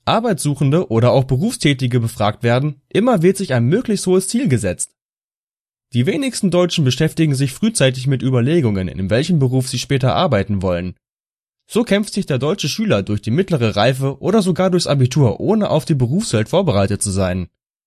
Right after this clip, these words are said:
Es gibt an deutschen Schulen Fächer wie Arbeitslehre und Berufsorientierung, doch die sind selten hilfreich und informativ. Dann kommt der Tag, an dem man sich entscheiden muss.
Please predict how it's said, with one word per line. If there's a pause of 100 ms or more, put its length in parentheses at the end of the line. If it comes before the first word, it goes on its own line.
(840)
Es
gibt
an
deutschen
Schulen
Fächer
wie
Arbeitslehre
und
Berufsorientierung, (280)
doch
die
sind
selten
hilfreich
und
informativ. (840)
Dann
kommt
der
Tag,
an
dem
man
sich
entscheiden
muss.